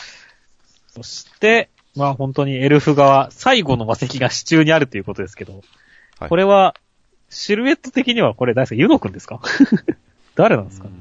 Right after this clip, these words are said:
Speaker 2: うん、いや、僕もユノくんっぽいなとは思いましたけど。
Speaker 1: でもそうすると、魔石支柱に入ってないよね。<laughs>
Speaker 2: ただまあ、エルフに、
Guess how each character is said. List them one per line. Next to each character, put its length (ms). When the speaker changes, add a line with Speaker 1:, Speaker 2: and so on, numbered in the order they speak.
Speaker 2:
う 40
ん、 20
い 40
や、 140
僕 140
も 140
ユ 100
ノ 120
く 120
ん 60
っ 80
ぽ 140
い 40
な 100
と 120
は 60
思 120
い 40
ま 100
し 80
た 60
け 100
ど。 100
Speaker 1:
で 80
も 40
そ 240
う 20
す 140
る 100
と、 400
魔 120
石 140
支 220
柱 180
に 80
入 160
っ 20
て 140
な 80
い 80
よ 80
ね。 60
<laughs> 580
Speaker 2:
た 80
だ 100
ま 180
あ、 80
エ 120
ル 80
フ 200
に、 80